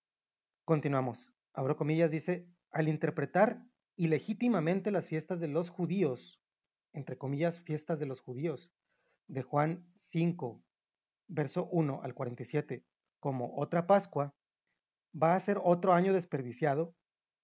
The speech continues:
antes de que cuatro hombres pecadores finalmente dejen sus negocios familiares y sigan a Yeshua. Es como si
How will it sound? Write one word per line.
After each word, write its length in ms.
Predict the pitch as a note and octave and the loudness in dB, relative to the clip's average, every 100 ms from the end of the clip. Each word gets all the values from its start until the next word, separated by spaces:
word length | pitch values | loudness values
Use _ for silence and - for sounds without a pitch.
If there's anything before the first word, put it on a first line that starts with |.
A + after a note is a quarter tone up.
| _ _ _ _ _ _ | _ _ _ _ _ _
antes 300 | E3 E3 F#3+ | -4 -2 0
de 120 | E3+ | -2
que 140 | F3 - | -4 -6
cuatro 380 | D#3 D#3 F#3 E3+ | 0 0 2 2
hombres 300 | E3+ F3 F3 | 2 -2 -4
pecadores 540 | E3+ C3+ C3 C#3+ D#3+ | -4 0 0 2 0
finalmente 540 | C#3+ C#3 D3+ E3 F3 | -2 -2 0 0 0
dejen 340 | D3 D3+ F3+ F3 | 0 0 -2 -4
sus 220 | E3 A#2 | -6 -8
negocios 460 | B2 A2+ C3+ E3 - | -6 -4 -4 -6 -8
familiares 480 | B2 A#2 C3 E3+ E3+ | -8 -6 -4 -4 -6
y 40 | |
sigan 280 | - D3 D3+ | -6 -4 -2
a 40 | |
Yeshua. 460 | C#3+ C#3+ F#3+ F#3+ - _ _ _ _ _ _ _ - | -4 -4 -2 -4 -6 _ _ _ _ _ _ _ -8
Es 160 | D3+ - | -6 0
como 220 | F3 E3+ | 2 2
si 520 | E3 C3 B2 A2+ | 0 -6 -6 -10